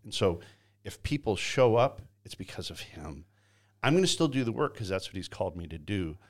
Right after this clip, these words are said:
but I'm not gonna claim this. It's, I know this isn't me. If, if no one comes, then that happens. But if, if people show up, it's because he allowed them to show up, you know?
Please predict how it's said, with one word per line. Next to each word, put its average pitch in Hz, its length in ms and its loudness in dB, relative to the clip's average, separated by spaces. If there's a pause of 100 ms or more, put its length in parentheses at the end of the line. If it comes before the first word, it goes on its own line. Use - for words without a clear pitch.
(340)
but - 240 -6 (100)
I'm 117 240 2
not 113 240 2
gonna 98 180 -4
claim 101 440 -4
this. - 300 -12
It's, - 160 -8 (200)
I 117 120 0
know 110 200 6
this 82 200 -6
isn't - 280 -12
me. 82 220 -20 (120)
If, - 220 -14
if 104 160 -10
no 107 280 4
one 156 220 4
comes, 180 480 -2 (600)
then 92 280 0 (140)
that 92 200 -4
happens. - 560 -6
But 107 160 0
if, 101 180 -2
if - 160 -8
people 143 280 0
show 113 240 0
up, 127 260 0 (420)
it's 117 120 -10
because 101 340 -2
he 82 160 -6
allowed 65 340 -8
them 58 160 -16
to - 80 -20
show 53 260 -10
up, - 160 -20 (280)
you 87 120 -18
know? 82 260 -4